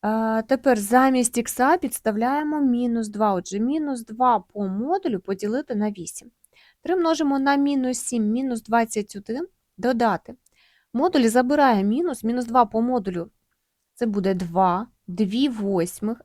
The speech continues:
Дві восьмих — це одна четверта скоротний дріб. Одна четверта десятковим дробом домножили на двадцять п'ять, двадцять п'ять сотих, отже, нуль цілих двадцять п'ять сотих.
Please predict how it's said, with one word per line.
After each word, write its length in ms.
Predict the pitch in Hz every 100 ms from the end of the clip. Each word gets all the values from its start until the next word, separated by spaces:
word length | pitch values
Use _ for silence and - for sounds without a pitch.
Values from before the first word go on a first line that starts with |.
| _
Дві 320 | 185 202 254
восьмих — 560 | 311 320 269 - 214 -
це 240 | - 240 -
одна 480 | 285 254 254 240 185
четверта 680 | - 208 196 175 165 -
скоротний 640 | 214 - 254 262 262 262 262
дріб. 300 | 262 269 285 _ _ _ _ _ _
Одна 400 | - 247 269 294
четверта 560 | 285 262 226 247 240 214
десятковим 920 | 202 233 277 277 - 254 202 185 190
дробом 680 | 175 180 180 165 156 202 285 403 _ - _
домножили 640 | - 262 277 254 - 196
на 160 | 196 233
двадцять 420 | 214 214 214 -
п'ять, 180 | 311 320
двадцять 440 | 214 220 226 220
п'ять 260 | - 190 160
сотих, 480 | - 262 339 - -
отже, 180 | - 185
нуль 200 | 247 233
цілих 380 | - 254 311
двадцять 420 | 180 175 202 - _
п'ять 240 | 185 208
сотих. 340 | - 143 -